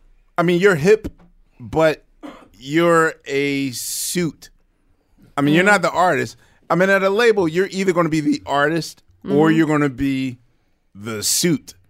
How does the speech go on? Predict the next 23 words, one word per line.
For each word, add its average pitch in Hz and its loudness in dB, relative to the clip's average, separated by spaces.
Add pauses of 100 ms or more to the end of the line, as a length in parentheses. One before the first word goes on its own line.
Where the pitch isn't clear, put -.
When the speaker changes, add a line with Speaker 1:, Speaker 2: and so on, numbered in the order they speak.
Speaker 2:
Mm-hmm. 180 -10 (320)
Speaker 1:
Now, 120 -2 (520)
I 202 2
mean, 214 -2 (220)
what 190 4
were 233 0
the 214 0
conditions 170 -2 (720)
at 180 4
a 175 2
record 151 -2
label 120 -10 (800)
that 139 0
told 170 0 (280)
that 147 0
particular 127 -8
artist 104 -2 (180)
that 104 -4 (920)
I 135 4
need 139 -2
to 127 -8
cross 123 -4
over 101 -8